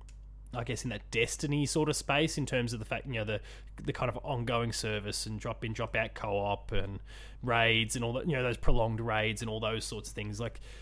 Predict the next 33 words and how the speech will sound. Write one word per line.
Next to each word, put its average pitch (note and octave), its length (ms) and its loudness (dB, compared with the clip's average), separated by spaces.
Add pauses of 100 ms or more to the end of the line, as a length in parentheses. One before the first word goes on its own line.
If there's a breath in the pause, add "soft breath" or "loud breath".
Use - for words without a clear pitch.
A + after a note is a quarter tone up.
(200 loud breath)
that's C#3+ 240 8
had - 100 6
a C3+ 40 2
lot C3+ 120 6
of B2 80 0
success, - 380 -2
and B2+ 80 0
I B2 60 2
think A#2+ 260 2 (600)
they're B2+ 100 4
gonna B2+ 180 2
look B2 260 -2
to - 80 0
try A#2 380 6
and A2+ 160 2
make A2+ 180 2 (160)
The B2 60 -6
Last A#2 260 0
of - 60 -10
Us G#2 80 -6
Factions A#2 480 -2
into A2+ 160 0
a G#2+ 40 -2
big A#2 300 -2
tentpole A2 640 -2
that A2 160 -6
kind A#2 180 -4
of G#2+ 60 -2
works A2 200 -4
in A#2 80 -4
a G#2 40 -4
similar G#2+ 260 -4
fashion. A#2+ 380 -4